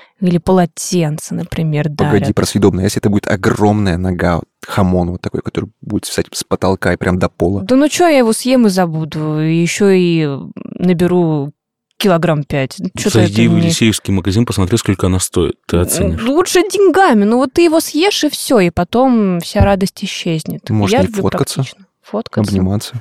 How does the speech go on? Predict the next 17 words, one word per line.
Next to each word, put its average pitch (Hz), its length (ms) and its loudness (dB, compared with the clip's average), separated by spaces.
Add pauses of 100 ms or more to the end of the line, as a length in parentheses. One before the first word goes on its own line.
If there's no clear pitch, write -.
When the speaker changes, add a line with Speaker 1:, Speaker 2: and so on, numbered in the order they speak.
(380)
Speaker 1:
Ну, 220 80 -6
короче, 269 240 2
съедобные 254 420 2
подарки — 247 440 0
это 202 260 2
Speaker 3:
Спать 101 200 2
с - 120 -4
Speaker 1:
плохо. 180 180 4
Speaker 3:
ногой. 117 520 2 (680)
Speaker 1:
Полотенца — 220 760 2
плохо, 175 600 0
кружки 226 460 -2
тоже 175 320 -2
плохо. 170 640 -2 (580)
О, 220 200 4
кстати, 196 400 0
вспомнила. 185 680 -4